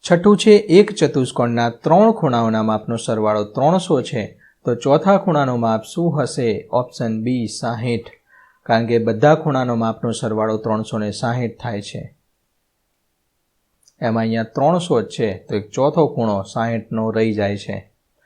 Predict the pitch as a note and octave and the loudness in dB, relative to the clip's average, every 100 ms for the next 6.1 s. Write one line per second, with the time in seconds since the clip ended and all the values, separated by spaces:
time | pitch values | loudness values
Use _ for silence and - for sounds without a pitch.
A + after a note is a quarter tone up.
0 | _ _ _ - D3+ B2 - G2+ - _ | _ _ _ -2 2 4 2 -10 -12 _
1 | _ - C3 F#3+ G#3 G3+ D#3+ D3+ D#3+ D3+ | _ 0 4 6 6 4 4 4 4 4
2 | D3+ D#3 D3 B2+ - D#3+ D#3 D#3+ - D3 | 4 0 2 -2 0 2 2 2 -2 0
3 | F3 F3+ G3 F#3+ D3+ C3 C3 C3+ - D3 | 2 4 2 4 2 2 0 -4 -2 -2
4 | D3 F#3 D#3 C3 A#2+ C#3 A#2+ A#2 A#2+ B2+ | 0 0 2 0 0 -2 0 0 -2 -2
5 | C3 B2+ F3+ D3+ A#2 A2+ - A#2 A2 F#2+ | -6 -2 0 0 0 -2 -2 -2 -2 -4
6 | - | -6